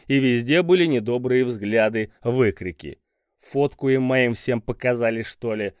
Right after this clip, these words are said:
Я их всех впервые вижу, а вот они меня узнают. Это я еще не учитываю, что мы тут все на одно ебло,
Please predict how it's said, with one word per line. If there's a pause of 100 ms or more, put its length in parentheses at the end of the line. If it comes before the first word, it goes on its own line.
(300)
Я
их
всех
впервые
вижу, (240)
а
вот
они
меня
узнают. (440)
Это
я
еще
не
учитываю,
что
мы
тут
все
на
одно
ебло,